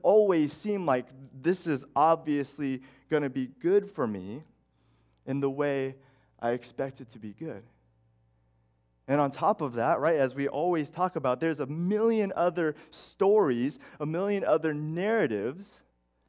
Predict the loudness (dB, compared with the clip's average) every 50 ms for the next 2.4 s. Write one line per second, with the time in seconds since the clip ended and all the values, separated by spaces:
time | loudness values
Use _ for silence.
0 | _ _ _ _ _ _ _ _ _ _ _ _ _ 2 2 2 2 0 -6 _
1 | _ _ _ _ _ -8 -6 -6 -6 -6 -6 -6 -6 -6 -6 -6 -8 -10 -12 -14
2 | -16 -16 -16 -20 -20 -20 _